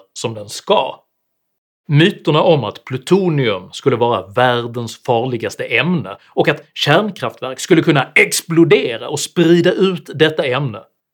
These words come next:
kommer båda från amerikanska aktivister under nittonhundrasjuttiotalet. Exempelvis påstod klimataktivisten Ralph Nader under ett anförande vid Lafayette College i Pennsylvania nittonhundrasjuttiofem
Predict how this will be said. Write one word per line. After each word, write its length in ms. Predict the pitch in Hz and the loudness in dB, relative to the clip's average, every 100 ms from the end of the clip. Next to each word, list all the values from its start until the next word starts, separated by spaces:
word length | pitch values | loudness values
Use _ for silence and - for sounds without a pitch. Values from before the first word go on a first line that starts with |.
| _ _ | _ _
kommer 360 | - 170 127 117 | 2 2 2 -4
båda 560 | 110 160 180 170 180 180 | -2 0 0 0 -4 -6
från 340 | - 139 110 - | 0 0 0 -6
amerikanska 800 | 131 123 113 113 147 110 - 117 | -4 -4 -6 -6 -4 -6 -10 -12
aktivister 800 | 147 143 - 135 170 - - - _ - | -12 -10 -6 -6 -6 -10 -16 -18 _ -6
under 220 | 123 104 | -4 -4
nittonhundrasjuttiotalet. 1300 | 110 110 117 107 104 - 151 - - - 131 127 - _ _ _ _ _ _ - | -10 -8 -10 -10 -8 -6 -8 -10 -16 -14 -16 -16 -20 _ _ _ _ _ _ -6
Exempelvis 720 | 131 156 165 165 120 143 - | -2 0 0 0 -2 -2 -2
påstod 540 | 147 156 160 120 95 | -2 0 -2 -6 -6
klimataktivisten 920 | - 110 110 120 120 - 113 98 113 113 | -10 -4 -2 0 -2 -2 -10 -10 -10 -2
Ralph 320 | 120 123 - | 0 0 2
Nader 600 | 147 185 143 117 107 - | 2 4 2 -2 -6 -4
under 280 | 123 104 101 | -4 -4 -12
ett 120 | - | -8
anförande 800 | 120 117 135 151 117 113 117 143 | -4 -4 -2 0 0 0 0 -2
vid 360 | 120 107 117 110 | -2 -6 -8 -2
Lafayette 540 | 127 135 135 120 117 | 0 0 -4 -6 -4
College 480 | - 180 107 110 123 | 0 0 0 -6 -8
i 40 | |
Pennsylvania 720 | 110 123 110 117 180 120 104 | -6 -6 -6 -4 -4 -4 -8
nittonhundrasjuttiofem 800 | 104 117 135 123 127 131 123 165 | -10 -8 -6 -6 -6 -6 -4 -4